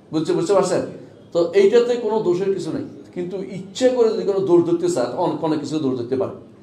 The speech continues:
হ্যাঁ, কারো, আমরা কি কারো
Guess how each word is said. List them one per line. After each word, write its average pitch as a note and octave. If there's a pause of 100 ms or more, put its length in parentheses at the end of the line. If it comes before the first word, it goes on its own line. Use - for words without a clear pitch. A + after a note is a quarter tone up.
(140)
হ্যাঁ, E3+ (360)
কারো, G3 (200)
আমরা F3+
কি -
কারো F#3